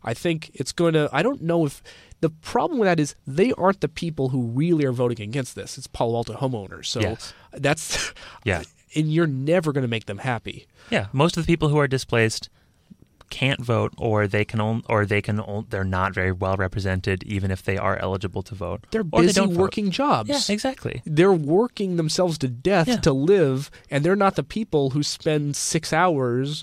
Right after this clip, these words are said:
Speaker 2: Yeah, if you
Speaker 1: talking
Speaker 2: don't have citizenship, if you
Speaker 1: Yeah.
Speaker 2: have a felony, if you just can't get there on election day, or if you don't give a crap about all these people on the Board of Supervisors who really don't represent you, excuse me.
Speaker 1: Yeah.
Speaker 2: Um,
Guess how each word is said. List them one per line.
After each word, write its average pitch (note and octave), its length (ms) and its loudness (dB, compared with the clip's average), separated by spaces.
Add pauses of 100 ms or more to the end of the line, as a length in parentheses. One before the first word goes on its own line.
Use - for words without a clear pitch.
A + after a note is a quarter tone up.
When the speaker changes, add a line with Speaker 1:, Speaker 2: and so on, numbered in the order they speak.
Speaker 2:
Yeah, A3 80 2
if - 20 4
you - 20 -
Speaker 1:
talking C#3 160 2
Speaker 2:
don't G#2+ 200 4
have C3 160 -2
citizenship, B2+ 720 0
if - 240 -4
you G#2 200 0
Speaker 1:
Yeah. B2 160 2
Speaker 2:
have G2+ 180 0
a C3+ 60 -2
felony, A#2 600 2 (380)
if A#2 140 -6
you A#2+ 100 2
just B2+ 200 0
can't C3+ 260 0
get C3+ 160 -4
there C#3 140 2
on C#3+ 80 2
election C#3+ 320 0
day, G#2 100 2
or G2 80 2
if - 80 -2
you A#2 60 -2
don't A2+ 180 2 (580)
give A#2 140 2
a B2 80 0
crap A2 300 2
about G2+ 360 2 (300)
all G2 140 -2
these G2+ 180 -2
people G#2 240 -2
on G2+ 80 0
the G2+ 60 -2
Board G2+ 180 0
of G2 60 -2
Supervisors F#2+ 520 -4
who G2+ 120 -4
really F#2+ 280 -4
don't F#2 200 -8
represent F#2 420 -8
you, - 180 -10
excuse - 300 -18
me. B2+ 100 -14 (160)
Speaker 1:
Yeah. D3+ 300 -6
Speaker 2:
Um, F#2 400 -2